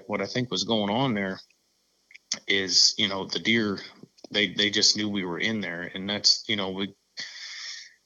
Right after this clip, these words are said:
I'd really like to, at some point in this, this show, you know, talk, talk entry and exit, because that's,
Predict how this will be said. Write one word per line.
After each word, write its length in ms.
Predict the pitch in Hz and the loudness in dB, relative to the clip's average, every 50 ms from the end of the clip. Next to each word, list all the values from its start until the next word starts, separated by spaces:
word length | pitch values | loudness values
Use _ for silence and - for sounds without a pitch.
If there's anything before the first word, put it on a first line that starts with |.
| _ _ _ _ | _ _ _ _
I'd 220 | - 110 117 110 107 | -2 0 0 0 2
really 300 | 107 127 139 127 117 107 | 4 6 8 8 6 6
like 300 | 101 110 107 101 98 - | 4 2 0 0 -2 -2
to, 120 | - 107 98 | -2 0 0
at 140 | 98 90 | 2 4
some 260 | - - 127 117 110 107 | 4 4 4 4 0 -2
point 280 | - - 101 98 - | -4 -4 -4 -4 -4
in 60 | - | -4
this, 360 | 95 95 90 - - - - - - - - - | 2 4 6 6 6 4 2 -2 -8 -14 -6 -2
this 140 | 98 95 - | 0 2 4
show, 340 | - 113 110 110 104 98 90 - | 4 4 4 4 4 2 0 -2
you 80 | 104 104 | -2 0
know, 120 | 101 98 95 | 0 -2 -2
talk, 540 | - - 110 98 95 95 - - - _ - | 0 0 2 2 2 0 -4 -10 -16 _ -2
talk 220 | 110 98 - - | -2 -2 0 0
entry 320 | 107 104 101 - - 95 92 | 0 0 2 2 2 2 2
and 80 | 90 | 2
exit, 380 | 98 104 101 92 87 82 71 - | 2 2 2 2 0 -2 -2 -4
because 280 | - 90 - 98 87 | -6 -6 -4 -2 0
that's, 540 | 98 101 104 - - - - - - - - | 2 2 4 6 8 8 8 8 6 4 -2